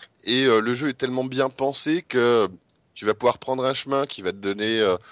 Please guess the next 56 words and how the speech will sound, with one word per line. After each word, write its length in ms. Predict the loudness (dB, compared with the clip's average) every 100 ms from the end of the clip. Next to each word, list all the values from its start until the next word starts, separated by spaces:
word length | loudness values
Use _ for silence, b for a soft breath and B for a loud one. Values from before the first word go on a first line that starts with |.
| B
un 80 | -8
speed-up 540 | -8 -10 2 2 2
qui 140 | -4 0
va 140 | 0
te 80 | 0
faire 160 | 0 0
avancer, 540 | 0 -4 -4 -2 0
euh, 200 | 0 -2
super 380 | -6 -8 0 2
rapidement. 480 | 2 -2 -4 -2 -4 B B B
Le 100 | -4
chemin 240 | -2 0 -2
du 140 | -2
dessous 260 | -8 -8 -4
te 60 |
donnera 360 | 0 2 4 4
une 180 | 2 2
arme. 340 | 2 2 -4 -8 B B _
Donc 180 | -10 -4
on 80 | 0
est 120 | 0
vraiment 420 | 2 2 2 0
quand 100 | -2
même 140 | -2
dans 80 | -2
le 80 | -6
concept 420 | -8 -6 -6 -6
Mario 340 | -6 -4 -2 -2
Kart 400 | 2 0 0 -10
où, 260 | -4 0
euh, 60 | 0 B B B
tu 80 | 0
vas 60 | 2
voir 160 | 2
ta 120 | 0
coquille, 560 | -2 -6 -10 -8 0 4
euh, 180 | 4 2
ta 160 | -2
coquille 360 | -6 -10 -8 -8
rouge 440 | -4 -4 -4 -4 -6
qui, 260 | -8 -2 0
euh, 100 | 0 B B -14
qui 120 | 0
va 60 | 0
aller 100 | 0
shooter 280 | -4 -4 -2
le 40 |
mec 180 | -4 -2
devant. 500 | -2 0 2 0 -2
Tu 100 | -2
vas 80 | -2
pouvoir 360 | -2 0 2 2
laisser 460 | -2 -4 -2 -2
des 180 | -2 -4
obstacles 440 | -4 -2 -2 -2 -2
derrière. 560 | 0 0 0 2 2